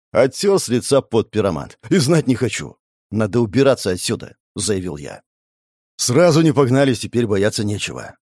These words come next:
возразил Напалм и достал из кармана чарафон. «И что тут у нас?» «Ошибка двести семьдесят восемь два Р. Неизвестное энергетическое воздействие.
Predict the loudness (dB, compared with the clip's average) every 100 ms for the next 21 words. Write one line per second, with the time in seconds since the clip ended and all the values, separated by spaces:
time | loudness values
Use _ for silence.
0 | _ -2 0 0 0 -2 -2 0 0 0
1 | -2 -4 -4 -2 -2 -2 -4 -6 -6 -4
2 | -4 -6 -8 -10 -14 -16 _ _ -2 -2
3 | 0 0 0 2 2 2 0 -10 _ _
4 | _ _ 0 0 2 0 0 0 0 0
5 | 0 0 -2 -2 -4 -2 0 0 0 -2
6 | -2 0 4 4 0 -4 -4 -8 _ _
7 | _ _ -4 -2 -2 0 0 2 0 2
8 | 2 0 -4 -6 0 4 4 4 0 0
9 | -6 -18